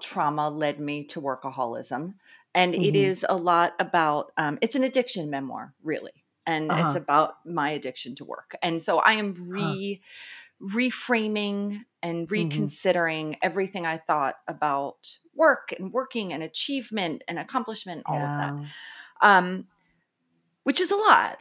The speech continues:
Speaker 1: right? Because you're, you're
Speaker 2: Yeah.
Speaker 1: writing a lot a-, and also ex-, exposing your trauma and having it not be trauma porn is, like, a very,
Speaker 2: Right, right,
Speaker 1: like,
Speaker 2: right.
Speaker 1: "How do I do this and not
Speaker 2: Yeah.
Speaker 1: traumatize the reader?" and whatever.
Speaker 2: Yeah.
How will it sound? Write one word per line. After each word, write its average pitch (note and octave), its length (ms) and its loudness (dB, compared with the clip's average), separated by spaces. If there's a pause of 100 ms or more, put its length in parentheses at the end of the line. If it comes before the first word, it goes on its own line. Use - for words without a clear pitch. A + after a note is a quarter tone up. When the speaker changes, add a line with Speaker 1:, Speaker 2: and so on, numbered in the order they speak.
Speaker 1:
right? F3 380 2
Because B3 260 -2
you're, A#3+ 200 -2
you're E3+ 160 6
Speaker 2:
Yeah. A3+ 80 12
Speaker 1:
writing A3 320 6
a G#3+ 80 4
lot G3 400 6
a-, - 240 2
and A#3 180 0
also C4 340 6
ex-, - 360 -4
exposing C4+ 760 2
your G3 160 -2
trauma E3 760 -4 (360)
and G#3 300 0
having B3+ 360 0
it D#3 120 0
not G3+ 220 2
be G3+ 100 -4
trauma G3 440 -2
porn F#3+ 680 0
is, G#3 360 4
like, G3 240 8
a A#3 240 6
very, C#4+ 400 8
Speaker 2:
Right, B3 80 6
right, A3+ 80 8
Speaker 1:
like, G#3+ 220 10
Speaker 2:
right. - 80 2
Speaker 1:
"How D#4 200 10
do D#4 180 8
I A3+ 180 10
do G#3+ 260 -2
this G3 200 0
and G3+ 160 0
not G3+ 220 -2 (120)
Speaker 2:
Yeah. - 40 -14 (120)
Speaker 1:
traumatize F#3 400 0
the G3 100 0
reader?" F3 340 -2
and E3 160 -6
whatever. A#2+ 360 -8 (580)
Speaker 2:
Yeah. F#3+ 220 2